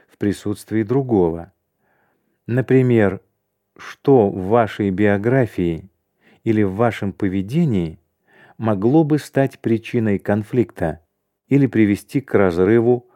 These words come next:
ваших отношений?» Такой вопрос приводит в недоумение людей, считающих, что они пришли к человеку,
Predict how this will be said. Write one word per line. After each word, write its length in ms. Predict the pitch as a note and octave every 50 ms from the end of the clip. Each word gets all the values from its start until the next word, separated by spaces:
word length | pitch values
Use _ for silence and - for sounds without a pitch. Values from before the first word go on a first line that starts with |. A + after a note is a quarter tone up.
| _ _ _
ваших 360 | - F#2 F2+ - - G2 -
отношений?» 680 | G2+ - - A#2+ A#2 - - G2+ F2 D#2+ D#2+ E2 F#2 - _ _ _ _ _ _ _ _ _ _ _ _ _ _ _ _ _ _ _ _ _ _ _ _ _ _ _ _ _ _ _ _
Такой 280 | - F#2+ - - A#2
вопрос 380 | F#2+ G2 F#2 - B2+ C#3+ C3+ -
приводит 500 | - G#2+ G2 F2 G#2 A#2 A2 A#2 A2 -
в 140 | - - G2
недоумение 880 | G#2+ A2 G#2+ G#2+ A#2 A#2 A#2 A#2+ C#3 E3 D#3+ B2+ G2+ F#2 F2+ E2+ E2+
людей, 440 | E2+ F2 F2 E2 E2 A2 C#3 C#3+ C3+
считающих, 640 | G#2 - - - - G2+ G#2 G2+ F2+ - - F2 -
что 180 | - - F#2+ F2
они 180 | F2 G2+ A2
пришли 420 | G2 - F#2+ F2 - - G2 F#2+ -
к 60 | -
человеку, 640 | - - F2+ E2 D#2 D#2 E2+ A2 A2 - D#3 D3+